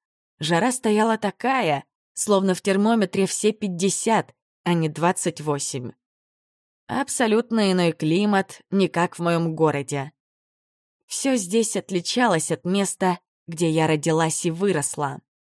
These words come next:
В целом день выдался суетным. Сперва мы мчались на тренировку, потом нас встретил молодой ведущий, который озвучивал правила поведения перед камерами,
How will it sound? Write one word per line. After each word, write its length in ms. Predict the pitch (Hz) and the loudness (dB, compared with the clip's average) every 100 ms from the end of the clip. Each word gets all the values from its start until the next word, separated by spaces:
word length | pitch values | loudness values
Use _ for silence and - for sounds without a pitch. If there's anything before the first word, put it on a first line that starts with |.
| _ _ _ _ _ | _ _ _ _ _
В 100 | - | -4
целом 400 | 311 311 277 196 | 2 2 2 2
день 240 | 247 254 | 2 2
выдался 440 | 190 233 226 - | 2 2 0 -2
суетным. 760 | 214 - 226 220 160 156 151 147 _ _ | -4 0 0 0 -2 0 0 -4 _ _
Сперва 560 | - - 185 185 214 196 | -12 0 0 4 4 2
мы 200 | 156 151 | 0 -4
мчались 580 | 151 - 170 160 147 - | -6 0 2 2 -2 -4
на 140 | 147 | -4
тренировку, 800 | - 151 143 170 233 226 - 190 | -4 -4 -2 0 0 -2 -6 -4
потом 360 | 180 - 175 160 | -4 0 0 0
нас 200 | 147 - | -4 -6
встретил 480 | - 175 160 151 | -6 -2 0 0
молодой 440 | 151 156 151 151 151 | 0 2 2 2 0
ведущий, 640 | 151 147 220 254 - 220 | -2 -4 -4 -2 -2 -2
который 420 | 202 190 190 190 | -4 0 2 2
озвучивал 600 | 170 175 185 - 170 170 | 2 -2 -6 -2 2 2
правила 460 | 165 170 170 160 160 | 2 2 2 4 2
поведения 720 | 156 156 160 165 165 160 151 | 2 0 0 0 0 2 0
перед 300 | 151 160 156 | 0 0 -2
камерами, 720 | - 160 160 151 151 151 147 | 0 0 2 0 -2 -2 -6